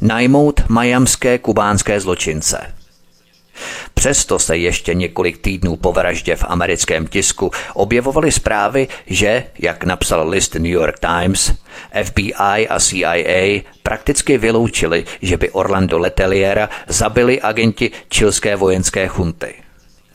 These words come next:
Dokonce C I A měla ve svých spisech důkazy proti chilské rozvědce dina,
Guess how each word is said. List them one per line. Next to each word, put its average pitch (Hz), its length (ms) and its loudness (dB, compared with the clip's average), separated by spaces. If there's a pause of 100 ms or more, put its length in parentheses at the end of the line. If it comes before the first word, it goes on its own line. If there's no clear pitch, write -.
(420)
Dokonce 170 400 4
C 156 220 0
I 143 260 2
A 139 160 4
měla 113 480 2
ve 87 140 0
svých - 320 -2
spisech - 440 0
důkazy 98 500 0
proti - 460 -4
chilské 85 460 0
rozvědce 85 500 -2
dina, 95 460 0